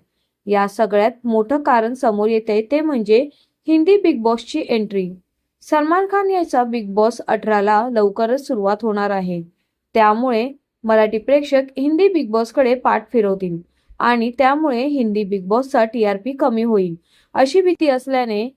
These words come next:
हा सीझन वेळेआधीच संपवला असल्याचं बोललं जात आहे. सलमानच्या बिग बॉसमुळे हा सीझन संपवला असल्याचं बोललं जातंय. त्यामुळे नेटकरी देखील संतापले आहेत.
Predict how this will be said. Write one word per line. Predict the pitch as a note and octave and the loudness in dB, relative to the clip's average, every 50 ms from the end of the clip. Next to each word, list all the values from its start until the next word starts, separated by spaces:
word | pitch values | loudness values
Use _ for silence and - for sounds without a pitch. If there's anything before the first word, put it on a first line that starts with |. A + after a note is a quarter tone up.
| _ _ _ _ _ _ - | _ _ _ _ _ _ -2
हा | C#4 C#4 C#4 D4 | 0 2 2 2
सीझन | D4 - E4+ D4+ A#3+ A#3 A#3+ A#3+ C4+ D4 D4 - - | 2 2 0 0 2 0 0 -2 -2 -6 -10 -12 -8
वेळेआधीच | A3 A3 G#3+ G#3+ G#3+ A3 G#3+ - - C4+ D4 C#4+ C4+ C#4+ C#4+ - | 0 2 4 4 4 2 0 0 -2 -2 0 -2 -4 -6 -4 -2
संपवला | C#4+ A#3 G#3+ G#3+ - G#3+ G#3+ A3 A3+ | -2 -2 -2 0 0 0 2 4 2
असल्याचं | A3+ A3 A3 A3 G#3+ A3+ B3+ B3 B3+ A#3 C4+ D4 B3+ | 2 2 0 0 -2 -2 -2 -2 -2 -2 -2 -4 -2
बोललं | A3+ G#3+ G3+ G3 G3 G3+ G#3 | 0 0 0 2 0 -2 -2
जात | G3+ G#3+ G3+ G3+ G3 G#3 | -2 -2 -4 -2 -2 -4
आहे. | G3+ G3 F#3 F3+ E3+ E3+ _ _ _ _ _ _ _ _ _ _ | -4 -4 -4 -6 -8 -8 _ _ _ _ _ _ _ _ _ _
सलमानच्या | - - A#3+ G#3+ G#3 G#3 G#3 G#3+ A3+ C4 B3 C#4 A#3+ A3+ | -6 -2 0 0 0 0 -2 -2 -2 -2 0 2 2 0
बिग | A3 G#3+ A3 G#3 F#3+ F#3+ | 2 0 -2 -4 -4 -4
बॉसमुळे | G3+ G#3+ G#3 - B3+ D4 D4+ C#4 B3+ | -4 -4 -4 -2 -4 -2 -2 -2 -2
हा | C#4 C#4+ D#4 F4+ | -2 0 0 -2
सीझन | F4 - F4 C#4+ A#3 A#3+ A#3 C4+ D4 | 0 0 -4 -2 0 -2 -2 -2 -4
संपवला | D4 D#4 C4+ A3+ G#3+ - A3+ A3 G#3+ A3 A#3+ | -4 -4 -4 -4 -2 -2 0 0 2 2 2
असल्याचं | B3+ A#3+ A#3+ A#3 A3+ A#3+ A#3+ A#3+ C4+ C#4+ E4+ E4+ - _ _ _ _ _ - | 0 0 0 -2 -2 -2 0 0 0 -2 -2 -2 -6 _ _ _ _ _ -4
बोललं | A3 A3+ A#3 A#3+ A#3+ B3+ C#4 | 2 4 4 4 4 2 0
जातंय. | C#4 C#4 B3 A3 G#3+ G#3+ A3 G3+ F#3 F3 E3 - _ _ _ _ _ - | 2 2 0 0 0 -2 -2 -4 -4 -4 -6 -12 _ _ _ _ _ -2
त्यामुळे | A#3 A3 G#3+ G#3+ A3 B3 C4 A3+ G#3+ A#3 | 0 0 0 0 0 -2 -2 0 0 -2
नेटकरी | A#3+ A#3 G#3+ G3+ F#3+ - - G#3+ G#3 G#3+ | -2 -2 -2 -2 -4 -2 -2 0 0 2
देखील | G#3+ B3+ C#4+ D4 D4+ B3+ C4 | 2 0 -2 0 -2 -4 -4
संतापले | D4 D4 D4 A#3 G#3+ G#3 G#3+ G3+ G3+ - G3+ G3+ | -4 -2 -2 -4 -2 -2 -4 -4 -2 -2 -2 0
आहेत. | F#3+ F#3+ F#3 F#3 F3+ F3 | 0 0 -2 -4 -6 -8